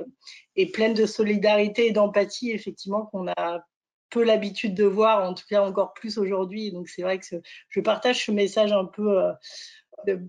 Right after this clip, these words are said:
d'espoir, on va dire, que cela continue sur de, sur de bonnes bases solidaires parce que, voilà, moi, je suis aussi quelqu'un de très optimiste. Donc, je me dis que tout ça, euh, à nous de continuer, de persévérer cet état d'esprit pour que ça fonctionne encore mieux demain.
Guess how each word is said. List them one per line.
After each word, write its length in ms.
d'espoir, 560
on 40
va 140
dire, 260
que 80
cela 280
continue 480
sur 200
de, 380
sur 180
de 140
bonnes 180
bases 240
solidaires 540
parce 140
que, 380
voilà, 220
moi, 180
je 80
suis 240
aussi 260
quelqu'un 340
de 120
très 260
optimiste. 480
Donc, 120
je 100
me 120
dis 180
que 100
tout 220
ça, 280
euh, 180
à 140
nous 180
de 200
continuer, 580
de 100
persévérer 680
cet 180
état 240
d'esprit 400
pour 160
que 60
ça 120
fonctionne 400
encore 260
mieux 160
demain. 300